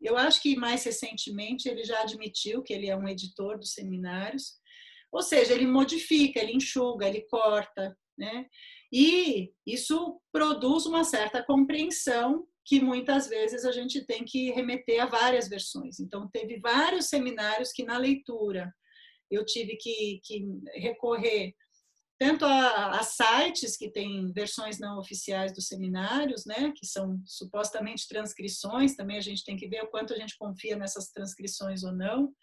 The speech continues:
Acaba sendo um trabalho de cotejamento, né,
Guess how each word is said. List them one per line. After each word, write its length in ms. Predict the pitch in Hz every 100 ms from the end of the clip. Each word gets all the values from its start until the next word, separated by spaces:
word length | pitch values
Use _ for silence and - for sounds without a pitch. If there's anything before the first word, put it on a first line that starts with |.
| - - -
Acaba 320 | 196 220 226
sendo 200 | 233 254
um 60 | 240
trabalho 360 | 240 233 233 233
de 180 | -
cotejamento, 1120 | - 247 233 233 226 202 190 202 269 269 220 185 _ _
né, 300 | 202 240